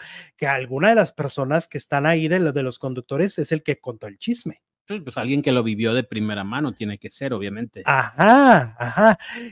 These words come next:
Speaker 1: Y sobre todo porque ellos amenazaron con decir, "Es que podemos sacar el video y a través de sacar el video van a saber quién fue".
Speaker 2: Es que, eh, cuando,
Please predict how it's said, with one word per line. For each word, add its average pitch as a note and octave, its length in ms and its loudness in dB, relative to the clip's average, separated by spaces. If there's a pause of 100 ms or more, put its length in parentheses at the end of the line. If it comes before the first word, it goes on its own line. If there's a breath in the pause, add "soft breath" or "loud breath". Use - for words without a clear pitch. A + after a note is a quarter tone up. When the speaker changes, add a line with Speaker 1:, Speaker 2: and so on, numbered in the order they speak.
Speaker 1:
Y G#3 260 10
sobre F#3+ 240 8
todo A3 140 10
porque A3 320 8
ellos G#3 260 6
amenazaron F3 580 4
con F3 160 2
decir, E3 300 2
"Es E3 140 0
que G3 120 4
podemos E3+ 540 0
sacar F#3 340 2
el F#3 140 0
video D#3+ 320 2
y D#3+ 140 0
a D#3+ 100 2
través D#3 360 -2
de B3+ 80 0
sacar F#3 340 2
el F#3+ 80 2
video D#3+ 320 4
van D3 100 4
a D3 60 2
saber C3 300 -4
quién A2+ 200 -10
fue". D#3+ 240 0
Speaker 2:
Es D#3 160 -2
que, - 160 6 (100)
eh, D#3 240 2
cuando, D3+ 460 6